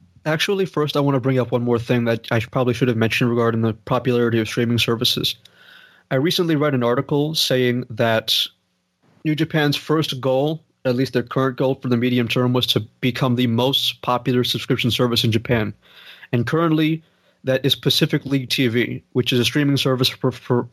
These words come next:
the Pacific League of Professional Baseball, and that has about eighty thousand subscribers. So if you think, well, eighty thousand subscribers is nothing in the United States, but it's the most popular streaming service in the entire country of Japan. So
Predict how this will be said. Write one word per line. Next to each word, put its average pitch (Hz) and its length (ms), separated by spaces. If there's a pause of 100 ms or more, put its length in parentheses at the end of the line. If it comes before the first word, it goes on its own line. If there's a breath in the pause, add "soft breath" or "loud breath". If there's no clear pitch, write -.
the 123 80
Pacific 139 460
League 135 320
of 113 360
Professional 127 440
Baseball, 117 580 (460 loud breath)
and 127 100
that 135 80
has 143 140
about 131 240
eighty 151 180
thousand 131 360
subscribers. 120 760
So - 140
if 120 100
you 127 80
think, 127 240
well, 135 300 (520 soft breath)
eighty 165 220
thousand 160 380
subscribers 131 640
is 113 80
nothing 143 280
in 131 40
the 117 60
United 110 200
States, - 460 (320)
but 127 80
it's 123 100
the 127 80
most 127 220
popular 131 580 (240)
streaming 131 380
service 113 440
in - 60
the 113 80
entire 117 260
country 117 300
of 113 60
Japan. 113 440
So 117 320